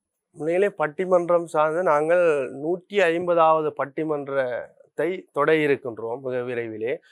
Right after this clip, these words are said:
நூற்றி நாற்பத்தி ஏழு பட்டிமன்றங்களை செய்து விட்டோம். நான், நாங்கள்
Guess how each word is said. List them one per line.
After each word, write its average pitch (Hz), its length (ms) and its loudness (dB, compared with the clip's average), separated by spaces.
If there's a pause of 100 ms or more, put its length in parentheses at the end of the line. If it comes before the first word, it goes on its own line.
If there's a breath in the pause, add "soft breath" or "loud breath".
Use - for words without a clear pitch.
(120)
நூற்றி 151 400 -6 (280)
நாற்பத்தி 143 640 -2 (200)
ஏழு 143 220 0
பட்டிமன்றங்களை 131 600 -4
செய்து 131 320 -8
விட்டோம். 117 400 -12 (480 soft breath)
நான், 151 200 0 (200)
நாங்கள் 147 340 -2